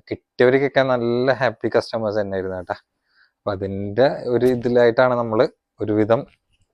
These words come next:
ഇതിന്റെ വേറെ റിപ്പീറ്റേഷൻ പ്രിന്റും കാര്യങ്ങളൊക്കെ നമ്മൾ ഇങ്ങനെ എടുത്തോണ്ടിരിക്കുന്നത് ട്ടോ. അപ്പൊ ഇതിന്റെ ബിഗ് സൈസും കാര്യങ്ങളൊക്കെ, ആ, ഇനിയും വന്നിട്ടുണ്ട് പ്ര-, ആ, പ്രൊഡക്റ്റിൽ. അപ്പൊ വരാൻ നേരത്ത് നമ്മൾ അപ്പപ്പ,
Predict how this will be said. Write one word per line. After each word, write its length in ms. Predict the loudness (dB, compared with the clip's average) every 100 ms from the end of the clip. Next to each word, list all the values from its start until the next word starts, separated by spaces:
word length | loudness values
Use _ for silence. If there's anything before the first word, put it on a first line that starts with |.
| _ _ _ _ _ _ _ _ _ _ _ _ _ _ -12
ഇതിന്റെ 300 | -6 -4 0 4
വേറെ 220 | 6 6 2
റിപ്പീറ്റേഷൻ 520 | 2 0 0 -2 -4
പ്രിന്റും 340 | -4 -4 -2 -2
കാര്യങ്ങളൊക്കെ 480 | -2 -2 -4 -6 -6 -8
നമ്മൾ 160 | -8 -12
ഇങ്ങനെ 200 | -12 -14
എടുത്തോണ്ടിരിക്കുന്നത് 720 | -14 _ -18 -14 -14 -18 -20 -18
ട്ടോ. 60 | -20 -20 _ _ _ _ _ _ _ _ -6
അപ്പൊ 100 | -4
ഇതിന്റെ 260 | -2 0 0 0 0
ബിഗ് 200 | 0 4
സൈസും 340 | 4 4 2 2
കാര്യങ്ങളൊക്കെ, 520 | 2 2 2 -2 0 -2 -2 -6
ആ, 20 | -4 -4 -4
ഇനിയും 240 | -4 -2
വന്നിട്ടുണ്ട് 300 | -2 -2 -2 0
പ്ര-, 100 | 0 2
ആ, 40 | 2 2 0 2
പ്രൊഡക്റ്റിൽ. 480 | 2 2 0 -2 -2 -4 _ _ _ -20 _
അപ്പൊ 160 | -2 4
വരാൻ 200 | 6 6 6
നേരത്ത് 260 | 4 4 0
നമ്മൾ 160 | 2 0 -2 _ _ -10
അപ്പപ്പ, 300 | -2 0